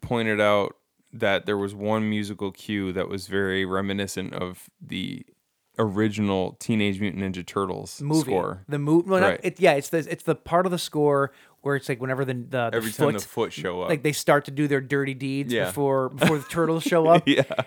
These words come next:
Speaker 2: It's like, it's like that kind of, um, very strange. Uh, he comes off too. It's funny. He's, he, so Bill Paxton's, Paxton's character is a guy that is clearly fucked up or whatever. And his, his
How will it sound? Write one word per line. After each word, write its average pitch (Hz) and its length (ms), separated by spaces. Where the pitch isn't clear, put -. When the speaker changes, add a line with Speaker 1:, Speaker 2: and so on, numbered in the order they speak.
Speaker 2:
It's 175 200
like, 170 160
it's - 80
like 147 200
that 127 260
kind 151 200
of, 156 200
um, 127 440
very 165 360
strange. 135 520
Uh, 160 300
he - 220
comes 254 320
off 151 300
too. 156 160
It's 143 120
funny. 139 240
He's, 147 460
he, 175 260
so - 220
Bill 214 240
Paxton's, 185 560
Paxton's 151 460
character 123 400
is 117 100
a 120 60
guy 120 320
that 120 260
is 127 180
clearly 131 300
fucked 117 340
up 110 140
or 117 60
whatever. 113 320
And 139 260
his, 143 460
his 143 400